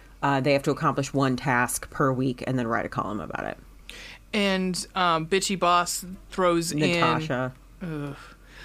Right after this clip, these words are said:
Speaker 2: Um, she throws in a, like, a wrench into the works by, like,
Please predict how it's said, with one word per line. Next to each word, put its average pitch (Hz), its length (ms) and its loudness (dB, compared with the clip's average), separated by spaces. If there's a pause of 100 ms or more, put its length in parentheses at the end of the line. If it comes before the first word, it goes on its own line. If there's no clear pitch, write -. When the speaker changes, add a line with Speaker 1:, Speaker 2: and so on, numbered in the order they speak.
(280)
Speaker 2:
Um, 180 360 2
she 220 300 0
throws 190 480 0
in 165 680 -2 (100)
a, 151 500 -2
like, 143 200 -8
a 123 160 -4 (140)
wrench 190 460 0
into 170 220 -4
the 165 100 0
works 156 520 -4 (200)
by, 165 400 2
like, 156 340 -4